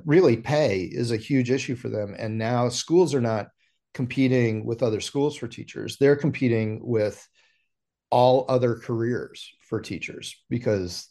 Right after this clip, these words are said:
the pay has fallen behind so much there. So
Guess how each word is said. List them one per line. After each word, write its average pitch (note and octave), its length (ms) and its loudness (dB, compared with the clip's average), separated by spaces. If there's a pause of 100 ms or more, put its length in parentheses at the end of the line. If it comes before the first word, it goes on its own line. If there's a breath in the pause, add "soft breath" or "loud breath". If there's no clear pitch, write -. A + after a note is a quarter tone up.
the A#2+ 80 0
pay A#2 220 0
has F#2+ 160 -4
fallen G2+ 460 -6 (100)
behind F#2+ 420 -6
so A2 200 -4
much G2+ 260 -8
there. - 240 -8 (280 loud breath)
So C#3 500 6